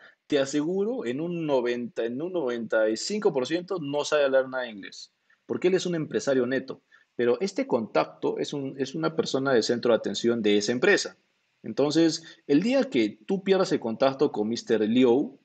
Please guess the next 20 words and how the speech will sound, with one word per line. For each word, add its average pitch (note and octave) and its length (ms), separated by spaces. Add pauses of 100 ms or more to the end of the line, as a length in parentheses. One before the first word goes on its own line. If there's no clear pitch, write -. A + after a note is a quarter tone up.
que G#2+ 180
es, A2+ 120
es, B2 120
ese B2 180
es A2+ 100
el G#2 80
gerente A2+ 340
comercial G#2 640
de G#2+ 80
esa G#2 100
empresa, G2+ 540 (340)
no E3+ 140
vas A3+ 100
a G#3+ 60
tener F3+ 120
otra E3+ 120
forma E3+ 180
de - 40
contactar C3 380
esa, A2+ 160